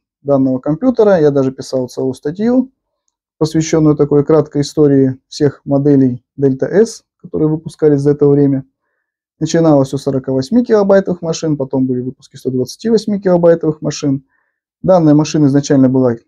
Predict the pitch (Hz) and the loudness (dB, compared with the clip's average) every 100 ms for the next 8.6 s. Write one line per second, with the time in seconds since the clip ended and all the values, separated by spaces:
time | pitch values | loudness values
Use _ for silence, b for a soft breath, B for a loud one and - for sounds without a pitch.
0 | _ _ 135 120 123 117 190 208 208 202 | _ _ -4 -2 -4 -4 -2 0 2 4
1 | 196 190 185 165 147 143 147 135 127 123 | 4 2 2 0 0 2 0 0 0 0
2 | 120 120 127 120 117 120 - 214 226 - | -2 -6 -2 -2 -4 -10 0 2 2 -2
3 | _ _ _ _ _ _ 139 131 123 123 | _ _ _ _ _ _ 0 2 0 0
4 | 135 135 139 143 131 127 127 127 127 131 | 0 0 0 2 4 2 0 -2 -2 -2
5 | 123 - 123 - 131 131 131 175 240 240 | -4 -6 -4 -4 -6 -4 -2 0 0 -2
6 | _ _ _ _ _ _ 143 139 135 135 | _ _ _ _ _ _ -2 0 0 -2
7 | - 139 131 131 127 123 131 - 131 135 | 0 2 4 2 0 -8 -12 -4 0 2
8 | 127 127 127 135 214 240 | 0 -2 -2 -2 0 -2